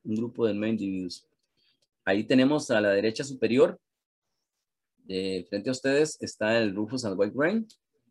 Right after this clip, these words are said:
ese Triophilus rufalbos, o soterrey blanco y rufo, eh, solamente entre el sector de Paso Real, Curré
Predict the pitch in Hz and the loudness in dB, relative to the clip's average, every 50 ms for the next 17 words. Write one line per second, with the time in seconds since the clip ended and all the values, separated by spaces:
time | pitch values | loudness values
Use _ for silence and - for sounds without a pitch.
0 | _ _ _ - 104 98 - 120 117 113 - 113 110 - 120 117 113 123 123 123 | _ _ _ -6 -6 -4 0 0 0 0 0 -2 -2 -2 -2 -2 -2 -2 -2 -4
1 | 123 - 139 139 143 151 156 147 - - 95 90 185 - - - 92 98 107 120 | -2 2 2 4 4 2 0 -2 -4 -6 -12 -14 -10 -10 -8 -4 -2 0 0 2
2 | 117 101 90 - - - 87 90 98 107 107 127 123 127 135 131 123 165 180 - | 0 0 -2 -6 -10 -8 -4 -4 -2 -2 -4 -4 -2 -2 -2 -2 -2 -4 -6 -8
3 | _ _ _ _ _ _ _ _ _ _ _ _ _ _ - 101 98 - 117 123 | _ _ _ _ _ _ _ _ _ _ _ _ _ _ -8 -8 0 2 4 4
4 | 127 123 131 139 147 135 151 147 131 - 123 123 123 127 131 127 - 120 - - | 6 4 4 2 2 0 -2 -2 -2 -2 0 2 2 4 2 2 0 -4 -2 -2
5 | 123 117 110 - - 104 98 110 101 98 120 131 143 156 170 160 - 113 98 101 | -2 0 0 -2 -2 -2 -4 -2 -2 0 2 4 4 4 2 0 -2 -4 -2 0
6 | 127 143 156 160 175 180 160 | 0 2 2 0 0 -2 -4